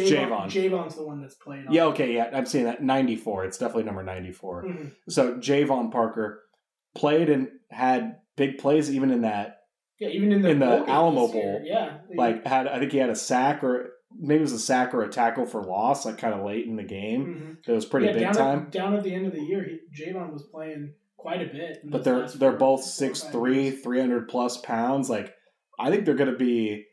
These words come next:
Speaker 2: especially Javon is gonna be a big part of that rotation this year.
Speaker 1: Absolutely. Yeah.
Speaker 2: And so, like I said, th-,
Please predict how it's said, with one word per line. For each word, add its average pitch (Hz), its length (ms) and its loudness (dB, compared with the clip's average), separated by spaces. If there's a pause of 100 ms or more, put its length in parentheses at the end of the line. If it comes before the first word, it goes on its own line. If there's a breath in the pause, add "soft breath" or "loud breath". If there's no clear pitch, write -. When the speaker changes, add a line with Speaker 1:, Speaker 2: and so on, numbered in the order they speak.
(160)
Speaker 2:
especially 165 340 4
Javon 107 640 0 (540)
is 113 140 -10
gonna 120 240 0
be 104 540 -4 (1400)
a 131 120 -2
big 143 280 0
part 135 220 4
of 110 60 0
that 104 160 -4
rotation 98 560 -8
this 95 200 -14
year. 95 300 -8
Speaker 1:
Absolutely. 139 640 -14 (260)
Yeah. 143 220 -16 (100)
Speaker 2:
And 110 300 -2
so, 104 400 0 (500 loud breath)
like 139 80 2
I - 20 -2
said, - 280 0 (500)
th-, 151 120 2